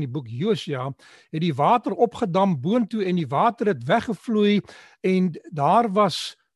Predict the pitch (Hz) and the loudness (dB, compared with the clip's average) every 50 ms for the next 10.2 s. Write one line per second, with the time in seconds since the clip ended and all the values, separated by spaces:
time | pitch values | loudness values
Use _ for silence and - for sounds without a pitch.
0 | _ _ - 262 269 196 - - - - 269 240 233 233 233 220 - - - 247 | _ _ -2 -2 -2 -2 -4 -10 -10 -4 0 4 4 6 4 4 0 -4 -2 0
1 | 220 214 208 214 202 - - 202 151 139 180 190 185 156 120 - - - - - | 2 2 4 2 0 0 0 -2 -2 0 0 0 0 0 -2 -6 -10 -12 -12 -14
2 | - - - _ _ _ _ _ _ _ _ _ _ _ _ _ _ 180 180 156 | -16 -18 -20 _ _ _ _ _ _ _ _ _ _ _ _ _ _ -2 -2 2
3 | - 320 - - 294 302 269 269 185 - - 269 262 208 196 233 202 - 233 214 | 2 2 2 2 2 2 2 2 0 0 0 -2 -2 0 -2 -4 -2 0 -2 0
4 | 165 175 190 214 208 - 226 208 196 175 156 - 175 165 165 180 - - - - | 2 2 2 0 0 0 0 0 0 0 0 -2 -4 -2 -2 -4 -4 -8 -8 -8
5 | 180 156 - 160 175 165 135 147 156 151 185 233 233 240 - - - 240 240 220 | -8 -8 -8 -10 -10 -10 -8 -6 -4 -2 -2 -2 -2 -4 -8 -10 -6 -6 -6 -6
6 | - - - - - 220 202 196 196 196 180 165 151 147 151 165 185 185 170 - | -6 -10 -14 -8 -4 -2 -2 0 -2 -2 -2 -4 -4 -4 -4 -4 -4 -4 -4 -4
7 | - 190 165 151 - - _ _ _ _ _ _ _ _ _ _ _ - 180 170 | -2 -2 -2 -2 -4 -6 _ _ _ _ _ _ _ _ _ _ _ -8 -8 -8
8 | - 170 147 - 202 202 190 185 185 175 156 165 165 160 151 143 139 151 170 - | -8 -10 -12 -6 -2 -2 0 0 0 -2 -2 -2 -2 -2 -2 -4 -4 -4 -6 -6
9 | - 160 131 117 131 143 156 151 156 147 139 131 - - 214 190 170 139 - - | -6 -8 -8 -8 -6 -6 -6 -6 -6 -6 -8 -8 -10 -10 -10 -8 -8 -10 -8 -4
10 | 160 160 156 - | -4 -2 -2 -4